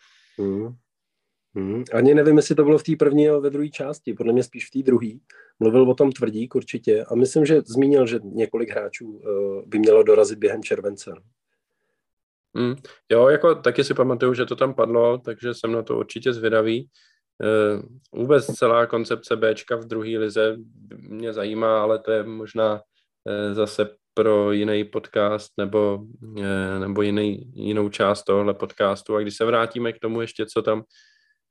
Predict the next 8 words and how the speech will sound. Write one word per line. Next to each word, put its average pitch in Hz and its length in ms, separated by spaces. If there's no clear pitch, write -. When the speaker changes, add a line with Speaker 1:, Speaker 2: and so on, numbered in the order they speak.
Speaker 2:
padlo, 123 420
tak, 120 220
eh, 113 320
mě 117 160
třeba 135 300
zaujalo, 113 580
eh, 107 500
že 117 160